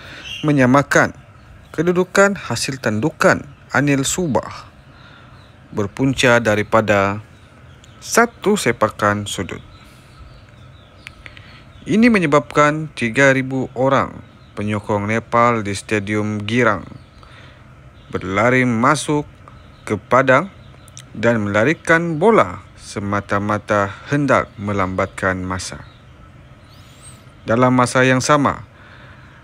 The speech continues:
akibatnya para pemain Malaysia berang dan bertindak balas dengan cuba mengambil semula bola tersebut. Keadaan tidak dapat dikawal. Penyokong Nepal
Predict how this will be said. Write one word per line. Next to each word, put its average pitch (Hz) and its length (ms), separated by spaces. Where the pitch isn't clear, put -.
akibatnya 123 640
para 180 400
pemain 147 320
Malaysia 139 560
berang 104 480
dan 101 240
bertindak 101 480
balas 110 480
dengan 117 640
cuba 202 400
mengambil 110 480
semula 107 800
bola 131 320
tersebut. - 480
Keadaan 226 400
tidak 151 320
dapat 127 160
dikawal. 123 560
Penyokong 107 480
Nepal 113 560